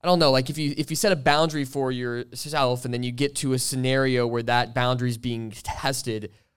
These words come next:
if you don't have your values in line and don't even know what they are, you're just gonna go with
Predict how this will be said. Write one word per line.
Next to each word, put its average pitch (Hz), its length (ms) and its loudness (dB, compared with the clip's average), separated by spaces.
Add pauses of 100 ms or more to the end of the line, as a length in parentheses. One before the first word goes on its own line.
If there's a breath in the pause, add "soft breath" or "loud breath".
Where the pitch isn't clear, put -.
(360 soft breath)
if 139 160 -6
you 156 140 -4
don't 170 360 4
have 160 380 2
your 131 180 2
values 117 920 0 (320)
in 120 180 -4
line 110 460 -2
and 110 100 -8
don't 151 220 4
even 143 180 2
know 131 140 4
what 127 260 0
they 107 180 -2 (120)
are, 113 500 2 (420)
you're 156 100 -10
just 185 100 -6
gonna 262 140 -6
go 143 140 0
with 139 140 -4